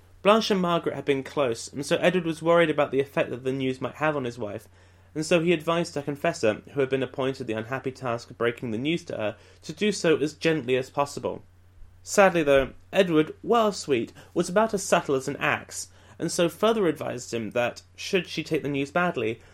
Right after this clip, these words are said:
that she should be consoled with the fact that, that because Blanche had moved all the way to Austria, she was never gonna see her again anyway, and so she'd been pretty much as good as dead already.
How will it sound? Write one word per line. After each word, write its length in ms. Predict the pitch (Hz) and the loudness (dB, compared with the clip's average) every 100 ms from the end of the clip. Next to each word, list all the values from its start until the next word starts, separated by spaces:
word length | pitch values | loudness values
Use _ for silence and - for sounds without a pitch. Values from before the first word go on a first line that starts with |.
| - | -6
that 120 | 165 | -2
she 120 | 190 226 | -2 0
should 200 | - 220 | 0 0
be 80 | |
consoled 480 | 220 208 - 233 226 | -2 -4 2 4 6
with 80 | 196 | 4
the 80 | 165 | 0
fact 280 | - 117 - | -6 -4 -4
that, 180 | 104 - - | -4 -6 -6
that 120 | 139 | -4
because 260 | 135 160 156 | 2 2 2
Blanche 300 | 151 143 147 | 2 2 0
had 80 | |
moved 240 | 147 147 143 | 2 2 4
all 100 | 135 | 2
the 60 | |
way 140 | 131 127 | 2 0
to 120 | - | 0
Austria, 460 | 151 127 - 110 - - - - - | -2 -2 -2 -4 -4 -14 -20 -20 -18
she 240 | - 247 | -2 2
was 220 | 160 135 - | 2 0 -8
never 340 | 120 120 113 | 0 2 4
gonna 180 | 113 110 | 2 -2
see 160 | 120 127 | 0 2
her 80 | 113 | 2
again 180 | 123 139 | 2 2
anyway, 360 | 156 113 120 | 2 0 0
and 140 | 135 139 | -2 -4
so 180 | 143 | -2
she'd 200 | 147 165 | -2 -2
been 180 | 147 151 | -4 -4
pretty 360 | - - 156 101 | -8 -6 -4 -4
much 260 | 101 101 | -8 -10
as 100 | 120 | -4
good 140 | 120 120 | 0 0
as 140 | 127 | 0
dead 140 | 135 131 | 0 2
already. 460 | 143 160 135 113 | 2 2 0 -4